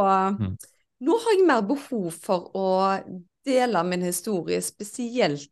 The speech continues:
Speaker 2: etter vi startet podcasten. Og det er kanskje fordi at veldig mange er nysgjerrige på hva er det som gjør at, eh, du går ifra å være driftig i forretningslivet til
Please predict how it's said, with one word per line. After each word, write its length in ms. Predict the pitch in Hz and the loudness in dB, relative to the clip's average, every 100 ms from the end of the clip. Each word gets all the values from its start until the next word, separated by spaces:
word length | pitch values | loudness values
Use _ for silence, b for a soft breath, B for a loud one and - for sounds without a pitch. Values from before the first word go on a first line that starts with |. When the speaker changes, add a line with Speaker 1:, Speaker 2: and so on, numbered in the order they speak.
| - | -18
Speaker 2:
etter 300 | - - 160 | -18 -10 -8
vi 80 | 165 | -4
startet 500 | - 202 - 175 170 | -2 -4 -4 -6 -4
podcasten. 600 | - - - 254 - 175 B B B | -6 -4 -4 -4 -4 -8 B B B
Og 80 | 208 | 0
det 80 | 254 | 2
er 100 | 440 | 2
kanskje 240 | 508 - 277 | -4 -4 -4
fordi 320 | 240 220 185 | -4 -2 -4
at 220 | 180 - | -6 -4
veldig 240 | 240 233 190 | -2 0 -2
mange 220 | 180 180 | -2 -2
er 80 | 180 | -2
nysgjerrige 840 | 208 226 - - 180 147 151 156 160 | -2 -2 -2 0 0 -2 -6 -6 -4
på 140 | 190 | -4
hva 560 | 185 - - _ - - | -4 -6 -20 _ -12 -4
er 120 | 247 | 0
det 100 | 202 180 | 0 -2
som 140 | 202 | -2
gjør 460 | 202 208 247 165 190 - - | -2 0 0 0 -6 -16 -18
at, 140 | - _ _ | -20 _ _
eh, 320 | 170 170 180 185 _ | 2 4 2 -4 _
du 260 | - 175 202 | -20 -8 -6
går 420 | 185 214 180 165 - | -2 0 0 -2 -8
ifra 640 | 165 160 - - 165 160 - | -10 -12 -16 -4 0 0 0
å 80 | 170 | -4
være 280 | 185 180 | -2 -4
driftig 500 | 165 208 - - 151 | -6 -12 -12 -10 -6
i 60 | 156 | -6
forretningslivet 920 | 160 175 - 151 151 - 151 151 156 156 | -6 -10 -10 -18 -20 -12 -6 -4 -6 -6
til 180 | 165 | -6